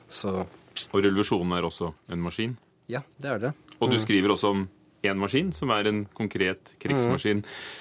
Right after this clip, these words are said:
Speaker 2: Fjodor Sapegen, du er russer.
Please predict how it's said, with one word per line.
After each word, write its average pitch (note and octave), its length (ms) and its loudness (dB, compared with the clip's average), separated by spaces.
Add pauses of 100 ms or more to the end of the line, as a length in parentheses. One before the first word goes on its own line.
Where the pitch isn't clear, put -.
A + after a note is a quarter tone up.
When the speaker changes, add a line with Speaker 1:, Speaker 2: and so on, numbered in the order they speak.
(440)
Speaker 2:
Fjodor D#3 240 6
Sapegen, A#2+ 440 4
du B2 160 4
er B2+ 220 4 (180)
russer. D#3 440 0